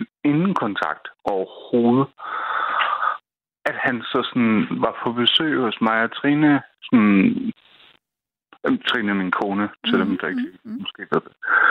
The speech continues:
Speaker 1: Øhm, øh, og, og, og, og, og Trine kender også Rasmus tilbage fra, hun, dengang hun var seksten år gammel og sådan noget.
Speaker 2: Mhm.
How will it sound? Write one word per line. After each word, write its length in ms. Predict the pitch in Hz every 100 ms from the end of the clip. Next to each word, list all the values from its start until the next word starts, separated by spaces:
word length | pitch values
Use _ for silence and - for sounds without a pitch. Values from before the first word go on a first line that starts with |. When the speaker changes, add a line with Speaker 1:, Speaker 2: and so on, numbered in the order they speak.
| - - - - - 135
Speaker 1:
Øhm, 960 | 123 107 101 98 90 87 87 85 80 - - - - - - _ -
øh, 520 | - 120 117 110 101 - - - - - -
og, 60 | 139 - 131
og, 100 | 131
og, 280 | 120 120 104
og, 80 | 110 -
og 40 | 113 - 113
Trine 300 | - 139 139
kender 260 | 131 117 107
også 260 | 101 120 - 101
Rasmus 320 | 104 - 107
tilbage 340 | 113 107 101 -
fra, 80 | 101
hun, 240 | 92 92 -
dengang 340 | 107 98 95 87
hun 100 | 113
var 120 | 101 -
seksten 280 | 85 - -
år 100 | 82 80
gammel 260 | 87 98 101
og 60 |
sådan 140 | - 95
noget. 100 | - - - -
Speaker 2:
Mhm. 160 | 190